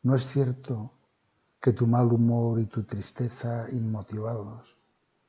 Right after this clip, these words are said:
inmotivados aparentemente, proceden de tu falta de decisión para romper los lazos sutiles pero concretos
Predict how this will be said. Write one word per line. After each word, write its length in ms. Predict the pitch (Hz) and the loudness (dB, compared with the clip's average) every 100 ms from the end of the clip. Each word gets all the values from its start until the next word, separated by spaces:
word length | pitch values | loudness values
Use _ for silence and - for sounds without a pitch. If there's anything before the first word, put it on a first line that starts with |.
| _ _ _ - | _ _ _ 0
inmotivados 840 | 123 117 101 110 104 107 107 - | 2 2 0 -4 -4 -4 -4 -4
aparentemente, 960 | 110 113 117 117 120 110 113 - 104 - _ _ _ _ _ _ _ _ _ _ _ - | -4 -2 -2 -2 -2 -2 -2 -4 -10 -14 _ _ _ _ _ _ _ _ _ _ _ 2
proceden 920 | 131 123 135 123 127 127 127 156 151 | 2 4 2 4 6 6 4 0 0
de 120 | 123 104 | 0 0
tu 140 | 113 | -4
falta 560 | - 123 127 123 131 123 | -2 0 0 0 0 0
de 120 | 120 | 0
decisión 760 | 123 113 113 120 120 123 - - _ _ _ _ _ _ _ - | -2 -2 -6 -4 -4 -4 -8 -18 _ _ _ _ _ _ _ -2
para 200 | 117 117 | -2 0
romper 560 | 104 110 - 127 127 - _ - | -2 -4 0 -2 -2 -10 _ -6
los 320 | 113 110 104 | -4 -4 -2
lazos 680 | 120 120 - - 127 117 - - _ | -2 -2 -4 -4 -4 -4 -10 -20 _
sutiles 720 | - - 98 127 127 123 127 - _ _ | -10 -6 -2 0 2 0 -6 -14 _ _
pero 380 | - 110 98 - | -6 -4 -6 -10
concretos 720 | - 104 - 123 127 131 123 | -8 -6 -2 -2 -4 -8 -14